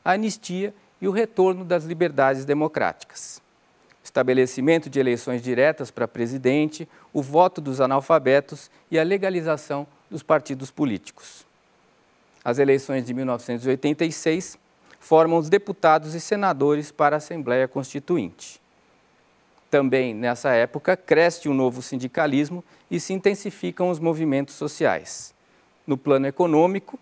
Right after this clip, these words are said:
a inflação estava em alta e foi, havia sido declarada a moratória da dívida externa. Na Constituição Federal de mil novecentos e oitenta e oito, a educação é definida como direito social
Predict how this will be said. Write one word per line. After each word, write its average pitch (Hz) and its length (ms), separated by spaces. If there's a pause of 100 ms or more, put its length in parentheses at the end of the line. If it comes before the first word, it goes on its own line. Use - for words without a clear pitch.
(280)
a 143 100
inflação 147 540
estava 143 380
em 151 80
alta 135 340 (400)
e 190 320
foi, 175 320
havia 147 300
sido 156 240
declarada 147 560
a 147 40
moratória 160 800 (140)
da 151 120
dívida 131 380
externa. 90 500 (640)
Na 196 140
Constituição 202 640
Federal 143 580
de 120 100
mil 131 120
novecentos 113 400
e - 20
oitenta 135 340
e 175 40
oito, 160 320 (1160)
a 160 80
educação 190 520
é 190 40
definida 165 460
como 147 240
direito 143 340
social 156 560